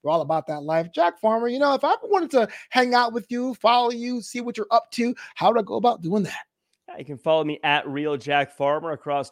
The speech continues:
Speaker 2: all social media. I'm running the gamut on Wrestling Inc this week. So gonna, I covered Raw, covered N X T. I'm covering A E W tonight, and I'm covering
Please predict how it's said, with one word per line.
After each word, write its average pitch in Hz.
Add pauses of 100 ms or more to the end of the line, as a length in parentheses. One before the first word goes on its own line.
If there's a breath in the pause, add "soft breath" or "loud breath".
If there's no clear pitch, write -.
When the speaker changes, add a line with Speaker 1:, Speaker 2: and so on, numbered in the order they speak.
Speaker 2:
all 160
social 147
media. 151
I'm 143
running 170
the 147
gamut 151
on 131
Wrestling 151 (100)
Inc 160
this 139
week. 170
So 156 (320 soft breath)
gonna, 170
I 147
covered 135
Raw, 175
covered 147
N 143
X 139
T. 185
I'm 160
covering 143
A 143
E 143
W 139
tonight, 185
and 160
I'm 143
covering 147